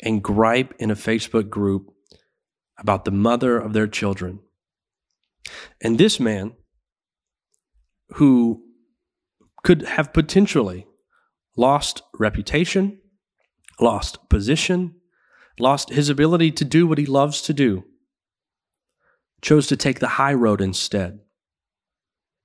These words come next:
I wish we would be more like that. And he did that with his ex-wife. And still to this day, you will never catch him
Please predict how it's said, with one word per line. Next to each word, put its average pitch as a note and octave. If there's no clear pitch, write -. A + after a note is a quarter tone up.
I A#2
wish C#3+
we C#3
would B2
be A#2+
more A2
like F#2+
that. F#2+
And D3+
he G3+
did F3+
that E3
with C#3
his B2+
ex-wife. -
And C#3
still F3
to E3+
this E3
day, G2+
you B2+
will B2+
never C3+
catch -
him F#2+